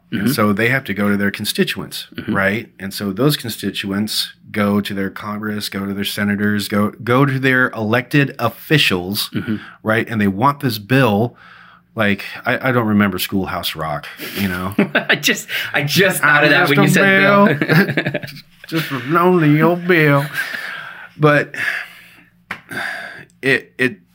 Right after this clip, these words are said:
Speaker 1: you could do, like, cartwheels in your head,
Speaker 2: Mm-hmm.
Speaker 1: right? About where, how am I, Joe Schmo? I'm actually the guy running.
Speaker 2: Ah,
Speaker 1: How can I
Speaker 2: you get my vote.
Speaker 1: Uh, but how could I, Joe Schmo, like,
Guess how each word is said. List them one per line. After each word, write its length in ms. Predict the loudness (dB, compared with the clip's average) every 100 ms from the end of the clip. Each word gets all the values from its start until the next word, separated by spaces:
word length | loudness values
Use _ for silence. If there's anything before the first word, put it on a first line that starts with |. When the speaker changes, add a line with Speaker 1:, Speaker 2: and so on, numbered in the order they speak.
| _ _ _ -4
Speaker 1:
you 120 | 0
could 160 | 0 4
do, 380 | 6 6 4 -4 -20 -10
like, 360 | 0 0 0 0
cartwheels 520 | 0 2 0 -4 -8
in 80 | -8
your 120 | -8
head, 300 | -10 -10 -12 -4
Speaker 2:
Mm-hmm. 300 | -2 0 0
Speaker 1:
right? 300 | -2 -4 -8 -10
About 400 | -2 0 0 2
where, 480 | 4 4 4 2 -2 -20 -20 -20 -20 _ _
how 420 | 0 4 6 4 2
am 140 | 0 2
I, 440 | 2 2 0 -2 -10 _ _ _ _ -6
Joe 240 | 2 2
Schmo? 460 | 2 -2 -6 -8 -6
I'm 120 | 0
actually 280 | 0 0 -8
the 60 | -8
guy 160 | -10
running. 280 | -10 -10 -4
Speaker 2:
Ah, 340 | 2 2 2 2
Speaker 1:
How 180 | 4 4
can 80 | 4
I 420 | 4 4 4 4
Speaker 2:
you 80 | 4
get 160 | 2
my 200 | 4 6
vote. 400 | 8 6 4 0 0
Speaker 1:
Uh, 440 | 4 4 2 -4 -14 _ -14 -10 -8 -4
but 120 | 2 4
how 140 | 4
could 140 | 4
I, 220 | 4 4 4
Joe 240 | 6 6
Schmo, 560 | 4 4 4 6 4 0 -18 _ _ _ _ -2
like, 480 | 2 2 0 -4